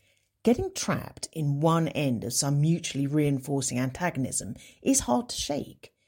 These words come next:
It's difficult to get to a nuanced position when you're dealing with positions that are defined against each other. Whether arguments about evolution are part of your experience or not,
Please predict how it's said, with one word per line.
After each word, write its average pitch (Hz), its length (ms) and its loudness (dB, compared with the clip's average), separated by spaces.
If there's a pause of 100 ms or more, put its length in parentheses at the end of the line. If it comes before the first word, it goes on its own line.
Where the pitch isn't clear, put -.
(360)
It's - 200 0
difficult 330 520 4
to 165 60 -4
get 190 200 2
to 156 100 -2
a 156 40 4
nuanced 170 500 4
position - 580 0 (300)
when 175 180 6
you're 202 120 4
dealing 208 300 4
with 254 140 0
positions 123 440 -4
that 131 120 -2
are 156 80 4
defined 143 680 0
against 180 560 2
each - 180 -8
other. - 280 -16 (960)
Whether 139 220 6
arguments 139 540 0
about - 320 -8
evolution 147 560 0
are - 60 -12
part 127 260 -4
of 131 100 -6
your 135 220 0
experience 131 580 -4
or 131 100 -2
not, 170 440 -2